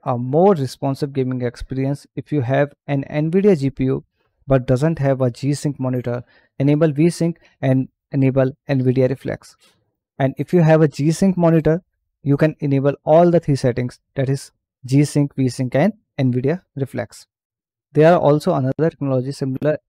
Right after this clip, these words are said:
to G-Sync called FreeSync, which is A M D version of this feature. It works same as a G-Sync or V-Sync.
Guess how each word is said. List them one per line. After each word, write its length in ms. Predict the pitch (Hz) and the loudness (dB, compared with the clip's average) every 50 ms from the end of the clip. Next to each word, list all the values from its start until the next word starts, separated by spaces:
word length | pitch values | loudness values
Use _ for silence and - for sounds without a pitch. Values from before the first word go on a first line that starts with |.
| _ - | _ -10
to 100 | 139 123 | -10 -8
G-Sync 440 | - - 147 143 - - 120 - _ _ _ _ _ - | -2 0 0 0 -2 -6 -10 -12 _ _ _ _ _ -2
called 320 | 139 139 139 151 143 _ | 0 2 2 2 0 _
FreeSync, 300 | - 147 139 123 - - _ _ _ _ _ _ _ _ _ _ _ _ _ _ _ _ _ _ _ _ - | -2 -2 -2 -2 -2 -10 _ _ _ _ _ _ _ _ _ _ _ _ _ _ _ _ _ _ _ _ -8
which 260 | 135 143 160 156 - | 0 0 0 2 2
is 220 | 180 180 - - _ _ - | 0 -2 -2 -6 _ _ -2
A 200 | 165 175 175 175 | 2 4 4 4
M 140 | 170 165 160 | 2 2 2
D 100 | 170 170 | 0 0
version 420 | 143 139 139 139 135 151 151 143 | 2 2 0 0 0 -2 -2 -2
of 140 | 131 123 - | -2 -4 -2
this 180 | - 139 127 - | -4 -6 -6 -4
feature. 380 | - 131 120 - - 110 - - _ _ _ _ _ _ _ _ _ _ _ _ - | -6 -8 -8 -8 -12 -18 -18 -20 _ _ _ _ _ _ _ _ _ _ _ _ -8
It 140 | 156 - | -8 -4
works 300 | 143 147 156 151 - - | 0 0 0 0 0 -4
same 280 | - 160 160 160 170 165 | -2 0 2 2 2 2
as 200 | 143 135 131 - | 2 0 0 0
a 180 | 143 147 170 - _ _ - | 0 0 0 -4 _ _ -14
G-Sync 440 | 143 123 139 147 143 - 151 143 135 | -6 0 0 0 2 2 0 0 2
or 200 | 139 135 127 131 _ - | 2 0 0 -2 _ -8
V-Sync. 440 | 143 147 160 - - 131 123 - | -6 -6 -6 -4 -6 -8 -8 -10